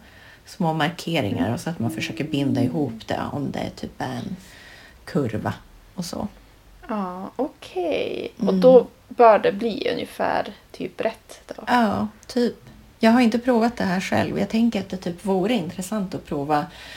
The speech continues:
Speaker 1: med
Speaker 2: Mm.
Speaker 1: seidin, som ju är ganska stor i storleken.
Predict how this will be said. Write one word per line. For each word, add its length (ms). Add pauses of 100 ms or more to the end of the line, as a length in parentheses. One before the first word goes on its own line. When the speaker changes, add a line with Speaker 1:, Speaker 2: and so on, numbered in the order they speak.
(240)
Speaker 1:
med 400
Speaker 2:
Mm. 120 (320)
Speaker 1:
seidin, 760
som 240
ju 60
är 180
ganska 360
stor 520 (180)
i 120
storleken. 720